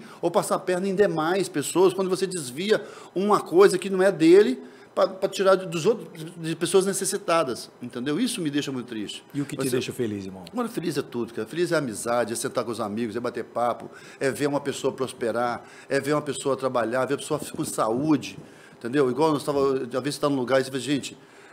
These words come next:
Speaker 1: a gente tava assim, outro dia conversando sobre dificuldade."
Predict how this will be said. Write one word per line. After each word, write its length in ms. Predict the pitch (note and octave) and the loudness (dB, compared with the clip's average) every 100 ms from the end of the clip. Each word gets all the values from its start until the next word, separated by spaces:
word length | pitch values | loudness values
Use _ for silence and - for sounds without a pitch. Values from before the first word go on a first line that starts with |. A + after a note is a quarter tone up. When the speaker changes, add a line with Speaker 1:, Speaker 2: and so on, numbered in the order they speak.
| - - | -12 -6
Speaker 1:
a 40 | |
gente 160 | C3 - | -4 -2
tava 140 | B2+ | -4
assim, 380 | - C3+ A#2 G#2+ - | -2 -4 -4 -8 -4
outro 180 | C3+ A#2 | -4 -4
dia 120 | B2 | -6
conversando 280 | C3 A#2+ C3 | -4 -4 -4
sobre 360 | C#3 B2+ B2 A#2+ - - - - - - C#3 | -4 -2 -2 -4 -12 -20 -20 -20 -20 -20 -16
dificuldade." 840 | A2 C#3 B2 A2 C3 C#3 A#2+ - | -8 -8 -6 -2 0 0 -2 -8